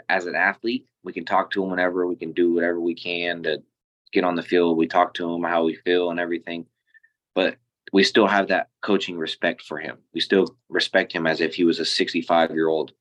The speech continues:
head coach that's been winning games for thirty years, 'cause we, we know what he can do. He wins games. He scores a lot of points. So,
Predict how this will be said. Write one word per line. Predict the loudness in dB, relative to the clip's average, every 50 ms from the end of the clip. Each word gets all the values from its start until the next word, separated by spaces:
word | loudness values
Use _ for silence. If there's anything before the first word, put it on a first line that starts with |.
| _ _ _ _ _
head | -4 -4 -4 -2
coach | 0 2 2 2 2 -2
that's | -8 -8
been | -4 -4 -4 -2 0 -2
winning | 0 0 0 -2 -2
games | -2 -2 -2 -2 -4 -6
for | -6 -4 -4 -4 -4 -4 -8 _ _ _ _ _ _ _ _ 0
thirty | 2 2 2 2 0
years, | 2 2 4 4 2 0 -4 -10 -14 -16 _ _ _ _ _ _ -20 -20 -20 _ _ -6
'cause | -4 0 2
we, | 2 2 2 2 2
we | 2 4
know | 4 4
what | 4 4 2
he | 0
can | -2 -2 0
do. | 0 0 2
He | 0 -2
wins | -4 -6 -6 -8 -8 -8
games. | -6 -4 -4 -4 -4 -4 -6
He | -6 -6
scores | -6 -2 -2 -2 -2 0
a | -2
lot | -2 -2
of | -2 -4
points. | -2 -2 -2 -2 -2 -6 -12 -10
So, | -6 -4 -4 -4 -4 -8